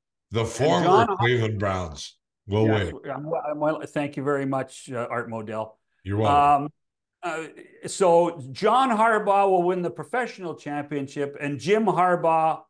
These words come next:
Speaker 2: will win the collegiate championship.
Speaker 1: Very interesting, huh?
Speaker 2: Well, and by then, Jim Harbaugh will be back in the professional league. So
Speaker 1: Maybe.
Speaker 2: <laughs> Oh, are you
Speaker 1: Michigan
Speaker 2: da-, are you
Speaker 1: will offer him a lot of money to stay.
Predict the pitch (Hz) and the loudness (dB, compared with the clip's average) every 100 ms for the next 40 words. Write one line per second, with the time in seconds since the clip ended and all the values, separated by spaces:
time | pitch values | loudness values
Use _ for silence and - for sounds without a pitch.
0 | _ _ - 147 151 165 160 160 151 143 | _ _ -6 -2 0 0 0 -4 -6 -6
1 | 151 156 160 175 139 143 135 104 107 104 | -4 0 0 0 -4 -10 -12 -12 -12 -16
2 | - - _ _ _ - 104 151 160 165 | -16 -18 _ _ _ -8 0 2 2 2
3 | 175 123 131 117 - 98 90 120 135 101 | 0 -2 -2 -4 -6 -10 -6 -4 -2 -4
4 | 82 _ _ _ _ _ _ 185 196 196 | -10 _ _ _ _ _ _ 0 4 4
5 | 196 185 180 180 233 208 190 143 226 214 | 4 4 4 4 2 2 -2 0 0 2
6 | 185 190 175 180 185 185 180 185 220 214 | 2 4 6 6 6 4 2 2 0 -2
7 | 180 160 165 143 156 147 143 127 127 92 | -6 -8 -10 -4 -4 -4 -12 -10 -10 -10
8 | - _ - 139 123 _ _ - 180 123 | -18 _ -14 -14 -14 _ _ -14 -8 -4
9 | 165 139 123 87 - _ _ _ _ _ | -2 -2 -6 -10 -14 _ _ _ _ _
10 | _ - 151 117 90 - _ _ _ 311 | _ -6 -4 -4 -6 -14 _ _ _ 0
11 | 330 381 - - 185 - - 113 110 - | 4 4 4 2 2 2 2 0 -4 -4
12 | 113 110 107 95 98 107 113 113 110 104 | -6 -6 -6 -8 -6 -4 -2 -2 -4 -8
13 | 98 95 85 78 - 95 87 | -10 -10 -14 -14 -12 -8 -8